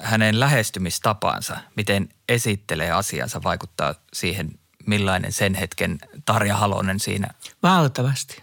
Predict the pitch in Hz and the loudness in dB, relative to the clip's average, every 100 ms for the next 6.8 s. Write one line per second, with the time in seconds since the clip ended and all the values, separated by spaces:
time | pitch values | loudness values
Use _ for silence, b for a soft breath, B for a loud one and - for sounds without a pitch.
0 | - 180 156 143 131 147 - - B B | -2 2 4 2 -4 -6 -8 -14 B B
1 | B B - 151 147 147 - 60 - - | B B -2 2 4 4 0 -4 -6 0
2 | 175 175 165 147 147 139 - - 165 160 | 4 4 4 4 4 2 0 0 2 2
3 | 156 165 139 139 151 143 143 143 147 143 | 4 4 4 2 0 2 0 2 2 2
4 | - 139 135 139 139 139 147 139 - - | 0 2 2 2 0 0 0 0 -2 -10
5 | B B - 175 - 139 139 139 151 135 | B B 0 2 4 2 2 0 2 2
6 | 123 - 127 - 104 - - - | 2 -2 -4 -2 -2 -2 -4 -8